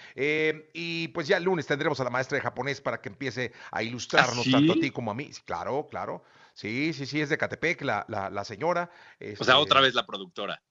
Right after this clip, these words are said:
Speaker 2: Otra
Speaker 1: No,
Speaker 2: vez la
Speaker 1: no, no, no, no, no, esta es otra, es, es, es, es una de las, de las, eh, primas, eh, cercanas de, de la productora que se fue unos años
Speaker 2: Mm.
Speaker 1: a, a, a una escuela, eh, ahí mismo en
Speaker 2: ¿Tien-, tiene el
Speaker 1: Ecatepec.
Speaker 2: pelo azul?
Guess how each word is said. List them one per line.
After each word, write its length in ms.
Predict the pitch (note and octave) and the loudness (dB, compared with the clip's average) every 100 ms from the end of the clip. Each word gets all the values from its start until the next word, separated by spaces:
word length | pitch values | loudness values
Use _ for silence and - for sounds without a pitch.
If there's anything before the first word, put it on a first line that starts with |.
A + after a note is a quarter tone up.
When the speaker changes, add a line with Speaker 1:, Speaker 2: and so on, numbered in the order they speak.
| _ | _
Speaker 2:
Otra 300 | - D#3 G3 | -4 -2 0
Speaker 1:
No, 20 | G#3 | 0
Speaker 2:
vez 80 | G#3+ | 0
la 60 | |
Speaker 1:
no, 220 | G3 F#3 - | -2 -6 -4
no, 160 | D3 | -4
no, 200 | E3+ F3+ | -2 -2
no, 300 | F3 D#3 F3 | 0 0 -2
no, 280 | C#3+ C#3 C#3 | -2 -4 -4
esta 200 | G2+ - | -8 -10
es 100 | A#2+ | -10
otra, 300 | B2+ - G2 | -10 -8 -8
es, 260 | F2+ G2+ G#2 | -8 -10 -10
es, 220 | A2 - | -10 -10
es, 260 | A2+ - - | -12 -14 -14
es 200 | A2+ - | -16 -10
una 200 | C#3 C#3+ | -2 2
de 60 | B2 | 2
las, 240 | G2+ - - - - | 0 -4 -16 -20 -18
de 140 | - G#2+ | -6 0
las, 260 | G#2+ G#2 | 0 0
eh, 200 | A2+ G#2+ | 0 0
primas, 520 | G#2 C#3 C#3+ A#2+ - - | 0 -2 -2 -2 -4 -6
eh, 200 | G2 G2 | -4 -4
cercanas 560 | F#2 G#2 - C#3+ B2 G#2 | -2 -6 0 0 0 -2
de, 220 | G2+ F#2+ | -2 -2
de 80 | G2 | -4
la 100 | G2+ | -4
productora 380 | G#2+ G2 C3 B2+ | -4 -2 -4 -2
que 220 | G#2+ G2 | -4 -4
se 120 | G2 | -6
fue 320 | - A#2+ A2 - - - - | -2 0 0 -4 -18 -16 -6
unos 280 | A2+ A#2 C3+ | -2 -2 0
años 380 | B2+ A#2 G#2+ F#2+ - - _ | 0 0 -4 -8 -18 -20 _
Speaker 2:
Mm. 60 | - | -2
Speaker 1:
a, 680 | A2 G#2+ G#2+ G2+ G2+ G2 F#2+ | 0 0 0 0 -2 -2 -6
a, 60 | G2 G#2 - | -8 -8 -4
a 100 | G#2+ | -4
una 180 | A#2 | -2
escuela, 460 | A2+ - F3+ B2+ B2+ - - | -4 0 2 2 -2 -6 -16
eh, 360 | - A2 G#2+ G#2 | -8 -6 -4 -2
ahí 160 | G2+ A#2 | -4 -4
mismo 260 | B2+ A#2 | -8 -2
en 40 | B2 | 4
Speaker 2:
¿Tien-, 180 | C#3 | 4
tiene 200 | B2+ C#3 | 6 6
el 40 | C#3+ | 8
Speaker 1:
Ecatepec. 20 | |
Speaker 2:
pelo 160 | C#3+ C3+ | 6 6
azul? 360 | B2+ C3 A3 | 6 6 4